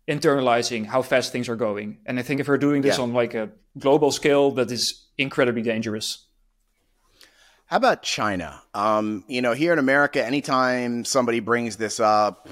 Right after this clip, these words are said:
Speaker 2: the, the go-to is like, "Well, if we don't, China will, therefore we have to." And they're not realizing that an A S I doesn't really care which of the squishy meatbags made it. It won't be loyal to the meatbags, but, um,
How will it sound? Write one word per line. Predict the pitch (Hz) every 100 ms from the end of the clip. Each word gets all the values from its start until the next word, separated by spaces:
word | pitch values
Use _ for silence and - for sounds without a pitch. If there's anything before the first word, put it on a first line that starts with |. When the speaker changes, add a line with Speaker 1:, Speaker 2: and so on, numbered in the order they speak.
| - -
Speaker 2:
the, | 107 95 87
the |
go-to | 92 - 127 123 - 120 110 107 101
is | 98 101 98 95
like, | 95 92 90
"Well, | 143 165 156 135
if | 123
we | 170
don't, | 147 135 127
China | 131 123 120
will, | 101 107 104 104 98
therefore | 90 104 - 98
we | 92 101
have | 104 98 -
to." | 104 92
And | 90
they're | 104 120
not | 104
realizing | 120 170 110 98 98 104 98
that | 95 92 90
an | 98 92
A | 95 107
S | 101 -
I | 107 98 98
doesn't | 101 98 92
really | 95 95
care | 90 135 135 104
which | 113 123 113
of | 95
the | - 90 87
squishy | - 120 107 95
meatbags | 113 - 101 90 -
made | 104 135 104
it. | 90 _
It | - 95
won't | 107 107
be | 104
loyal | 95 110 110
to | 104 104
the | 92
meatbags, | 127 - 90 87 95 - -
but, | - 90 - -
um, | 90 90 90 90